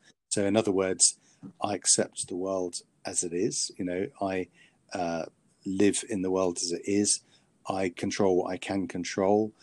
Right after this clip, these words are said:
I, I, I don't focus on what I haven't got, but what I, what I have got.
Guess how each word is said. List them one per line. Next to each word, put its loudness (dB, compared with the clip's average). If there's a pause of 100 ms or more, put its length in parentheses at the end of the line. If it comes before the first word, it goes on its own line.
(160)
I, -2 (100)
I, -2 (180)
I 0
don't 2
focus 0
on -2
what 2
I 4
haven't 0
got, 0
but -2
what -2
I, -2 (120)
what -2
I -4
have -4
got. 0